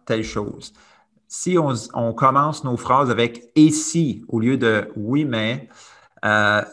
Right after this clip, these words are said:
je pense que là, on est déjà sur la bonne piste. Euh, puis les profs qui, qui se disent pas, « Ben, on, j'ai toujours fait ça de même, ben, je continue comme ça »,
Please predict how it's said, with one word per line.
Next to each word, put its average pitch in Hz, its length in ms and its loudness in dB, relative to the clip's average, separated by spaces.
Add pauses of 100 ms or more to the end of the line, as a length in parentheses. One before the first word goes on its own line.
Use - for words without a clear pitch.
je - 80 -20
pense 165 260 2
que 143 80 0
là, 135 140 2
on 131 60 -2
est 117 100 2
déjà 110 260 0
sur 110 140 -4
la 104 120 4
bonne 95 240 -2
piste. - 420 -8 (360)
Euh, 98 320 0 (160)
puis 104 720 -4 (360)
les 110 240 0
profs 147 400 0
qui, 117 460 0
qui 113 220 -4
se 110 180 -4
disent 107 300 -2
pas, « 143 180 -2
Ben, 110 200 0
on, 107 180 -4 (100)
j'ai 110 220 -4
toujours 127 320 -2
fait 117 160 -4
ça 113 120 -2
de 104 60 -6
même, 117 460 -4
ben, 104 260 -6
je 104 120 -14
continue 110 400 -10
comme 101 200 -4
ça », 156 280 -6